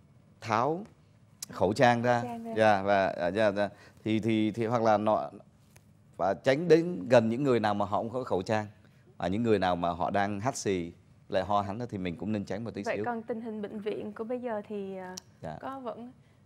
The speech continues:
Speaker 2: cái case nó vẫn rising hay là có cái sự tiến triển trong, ờ, cái ca, ca nhiễm covid và nó cũng better hơn rồi từ khi có vaccine vậy bác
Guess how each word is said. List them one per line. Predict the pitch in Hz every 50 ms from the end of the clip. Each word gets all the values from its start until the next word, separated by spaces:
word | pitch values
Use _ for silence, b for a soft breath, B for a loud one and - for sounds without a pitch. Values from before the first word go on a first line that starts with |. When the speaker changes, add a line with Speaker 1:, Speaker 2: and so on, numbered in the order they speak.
| _ _ - 240 226
Speaker 2:
cái | - 277 - -
case | 277 233 233 226 269
nó | 277
vẫn | 254 226 - 214 240 240
rising | 240 233 226 226 233 226
hay | 226 233 226
là | 214 196 185
có | - - 240 247
cái | 254 - - -
sự | - - 208 - 208 -
tiến | 240 262
triển | 285 - - - 214
trong, | 233 - 233 226 220 220
ờ, | 220 214 214 214 208 214 -
cái | 262
ca, | 247 - 240 226 226 220 220 220 - _ _ _ - - -
ca | - 240
nhiễm | 226 214 - -
covid | 226 - 240 220 214 254 262 262
và | - 202
nó | 190 190 214 233 233 -
cũng | 208 - 214 233 240 240 240 233 240 - - - - - - - _ _ - _ _ -
better | 214 226 220 214 214 202 196 190
hơn | 208 214 214 208
rồi | 208 190 185
từ | - 185
khi | 180 208 214
có | 214 - 233
vaccine | 233 262 262 _ - 226 220
vậy | 214 -
bác | - 220